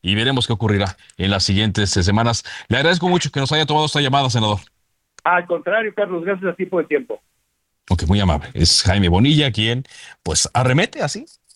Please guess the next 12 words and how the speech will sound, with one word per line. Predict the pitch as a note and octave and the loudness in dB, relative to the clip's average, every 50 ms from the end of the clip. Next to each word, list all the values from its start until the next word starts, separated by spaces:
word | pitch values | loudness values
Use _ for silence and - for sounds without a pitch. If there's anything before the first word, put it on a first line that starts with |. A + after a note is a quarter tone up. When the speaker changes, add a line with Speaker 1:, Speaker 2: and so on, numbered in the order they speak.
| _ - | _ -6
Speaker 1:
directo, | - - F#2 G2+ B2+ C#3 C3+ - C#3+ B2 G#2 - _ _ _ _ _ - F#2 F#2 _ _ - - _ _ _ _ _ _ _ _ _ _ - | -2 0 0 2 0 0 -2 -2 -4 -4 -4 -4 _ _ _ _ _ -20 -20 -20 _ _ -20 -20 _ _ _ _ _ _ _ _ _ _ -4
llano, | - - A#2+ C#3 D3 D3+ D3+ D3 D#3 E3 _ _ _ _ _ - | -2 0 0 2 0 -2 -4 -6 -10 -14 _ _ _ _ _ -16
eh, | - - C2 C#2 C2 G#1 - G1+ G1+ - - - | -12 -10 -8 -8 -8 -8 -10 -16 -20 -20 -16 -6
franco, | - - D3+ F#3+ F#3 - D#3 | -2 0 0 0 0 0 0
como | C3 B2 B2+ | 0 0 2
usted | - D3+ D3+ | 2 4 2
lo | C#3+ | 2
escuchó | A#2 - A#2+ F2 - C#3 | 2 2 0 0 0 0
aquí | - - C3+ C#3 C3 - - - - B2+ - | 0 0 0 -2 -2 -4 -8 -14 -14 -10 -4
en | - G2+ A2+ | -2 0 0
esta | C3 C3 B2 - C3 B2 A#2 A2 - | 0 0 0 0 2 2 2 0 0
entrevista, | G#2 A#2 A#2 G2 C3 C#3 D#3+ F3+ E3+ - - F3+ F3 | -2 -4 -2 0 0 2 2 2 2 2 2 0 0